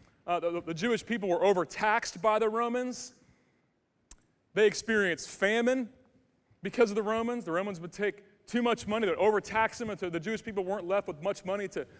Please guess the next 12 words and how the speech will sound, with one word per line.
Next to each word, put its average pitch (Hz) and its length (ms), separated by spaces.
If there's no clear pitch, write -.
to, 170 100
to - 120
buy 170 360
everyday 185 560
meals, 180 300
to - 60
buy 156 180
veggies 175 400
for 175 100
their 156 100
kids, 208 460
right? 175 240